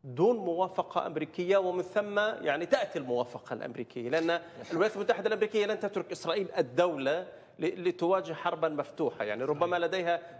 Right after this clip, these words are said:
مشكلة مع شخص بنيامين نتنياهو، لكن لي-، ليس مع الدولة، يعني مع دولة إسرائيل.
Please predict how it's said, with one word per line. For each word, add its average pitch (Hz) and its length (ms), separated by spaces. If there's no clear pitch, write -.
مشكلة 175 380
مع 151 140
شخص - 340
بنيامين 160 340
نتنياهو، 160 380
لكن 151 220
لي-، 180 160
ليس 185 420
مع 151 180
الدولة، 131 440
يعني 98 240
مع 107 100
دولة 127 300
إسرائيل. 117 340